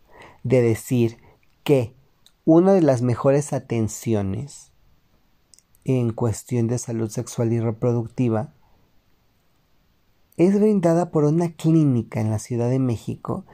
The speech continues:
que tiene reconocimiento a nivel internacional,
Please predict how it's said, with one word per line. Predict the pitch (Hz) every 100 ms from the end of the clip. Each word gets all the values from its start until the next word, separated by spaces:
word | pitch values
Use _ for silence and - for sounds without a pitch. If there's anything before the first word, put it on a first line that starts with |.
| - - _
que | 151
tiene | 147 165 196
reconocimiento | 190 180 139 127 - 135 135 131
a | 156
nivel | 139 127 127
internacional, | 139 135 135 120 113 107 - 107 101 92 -